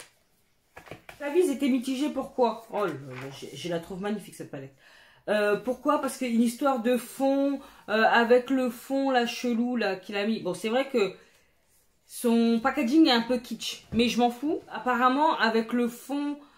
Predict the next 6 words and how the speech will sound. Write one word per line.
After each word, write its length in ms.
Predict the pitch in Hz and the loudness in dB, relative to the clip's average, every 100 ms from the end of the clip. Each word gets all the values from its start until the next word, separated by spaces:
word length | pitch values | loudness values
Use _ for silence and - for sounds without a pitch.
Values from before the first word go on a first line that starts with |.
| _ _ _ _ _ _ _ | _ _ _ _ _ _ _
certaines 460 | - 247 247 277 262 | -2 -2 0 -2 0
personnes 340 | 254 285 277 | -2 0 0
n'arrivent 400 | 240 226 220 - | 2 2 -2 0
pas 240 | 254 262 | 4 4
à 320 | 262 - 202 202 | 4 0 -2 2
bien 320 | 269 277 | 2 0